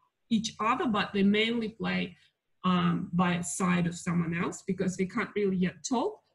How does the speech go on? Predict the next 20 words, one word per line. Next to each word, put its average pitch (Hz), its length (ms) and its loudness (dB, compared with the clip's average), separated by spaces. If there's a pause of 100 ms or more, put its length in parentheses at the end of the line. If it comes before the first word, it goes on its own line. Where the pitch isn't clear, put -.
(120)
but 185 160 0
they 190 80 2
want 180 320 2
to 220 80 -2
play, 269 340 2
they 196 80 0
learn 208 240 2
from 233 240 0
each 233 160 -4
other, 254 420 0 (480)
uh, 190 300 2 (100)
and 196 240 4
their 196 220 4
long-term 214 520 2
memory 202 400 4
is 190 200 -4
still 254 400 2
developing. 190 680 0 (460)
While, 233 680 6
uh, 202 320 4